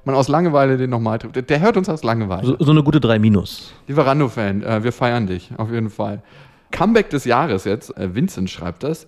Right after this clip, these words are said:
Speaker 1: "Endlich ist das dynamische Duo <laughs> wieder vereint. Die Tiefe des letzten Podcasts erreicht einfach kein anderer Gesprächspartner. Macht weiter so. Solch reflektierten Seelentrip gibt es kaum und er inspiriert und bringt mich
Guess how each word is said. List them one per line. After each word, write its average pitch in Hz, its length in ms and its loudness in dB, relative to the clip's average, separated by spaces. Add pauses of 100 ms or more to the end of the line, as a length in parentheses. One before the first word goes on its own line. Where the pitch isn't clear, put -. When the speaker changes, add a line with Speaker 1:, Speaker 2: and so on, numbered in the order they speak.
Speaker 1:
"Endlich 160 280 0
ist 143 140 -8
das 147 120 -2
dynamische 127 520 0
Duo 131 460 -2
<laughs> 92 80 -8
wieder 98 260 -2
vereint. 101 580 -4 (440)
Die 120 100 -6
Tiefe 196 540 0
des 131 160 -8
letzten 123 360 -2
Podcasts - 540 -6
erreicht 104 380 -6
einfach 101 240 -4
kein 107 260 -6
anderer 101 300 -4
Gesprächspartner. 90 880 -12
Macht 117 260 -6
weiter 156 300 4
so. 151 260 2 (240)
Solch 131 320 2
reflektierten 143 600 -4
Seelentrip 123 560 -2
gibt 110 260 -6
es - 180 -10
kaum 113 380 0
und - 200 -6
er 95 100 0
inspiriert 101 580 -6
und 90 180 -6
bringt - 420 -6
mich - 300 -6